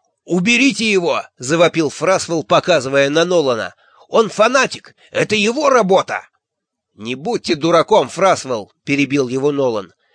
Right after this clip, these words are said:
«Вы находитесь в опасности, я тоже!» «Фанатик! Он хочет утащить меня с собой! Уберите его!»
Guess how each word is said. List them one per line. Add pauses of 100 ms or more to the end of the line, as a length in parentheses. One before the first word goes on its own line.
(160)
«Вы
находитесь
в
опасности,
я
тоже!» (400)
«Фанатик! (280)
Он
хочет
утащить
меня
с
собой! (240)
Уберите
его!»